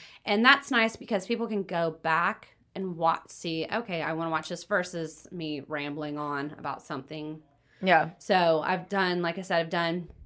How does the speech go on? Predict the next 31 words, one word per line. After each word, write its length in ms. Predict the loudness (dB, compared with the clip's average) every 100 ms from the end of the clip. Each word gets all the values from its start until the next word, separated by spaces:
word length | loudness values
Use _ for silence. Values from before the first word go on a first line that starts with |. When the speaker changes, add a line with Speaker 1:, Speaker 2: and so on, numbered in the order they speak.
| -20 -20 -20 -16 -16 2
Speaker 1:
fireworks 540 | 8 8 8 4 0
last 260 | 4 4 2
week, 280 | -4 -4 -8
so 140 | -2 -2
everyone 380 | 0 -2 -4
can 140 | -6 -10
get 120 | -12
prepared 560 | -12 -8 -4 -2 -2 -6
for 160 | -8
this 240 | -6 -6 -6
weekend. 640 | -8 -4 -2 0 -2 -4 -10 _ _ _ -6
Littermate 480 | 2 4 4 2 0
syndrome, 920 | -2 0 0 0 0 2 0 -2 -4 0
um, 560 | 2 4 2 -2 -8 -12
spay 360 | -6 -2 0
and 100 | 0
neuter. 680 | -2 -2 0 2 2 0 -4 -18 -20 _ -8
I'll 140 | -6
do 140 | -2 0
one 100 | 0
on 140 | -2
pandemic 540 | -2 -4 -2 -2 -4 -6
puppies. 1120 | -4 -2 -2 -4 -4 -4 -6 -6 -6 -8 -10 _ _ _ _ _ _
Uh, 260 | 0 0 0
I 80 | 0
did 180 | -2 -2
one 100 | 0
about 240 | 0 0
vocalization. 1040 | -2 0 -2 -2 -2 -4 -4 -6 -4 -4
So 200 | 0 4
it's, 280 | 4 2 -6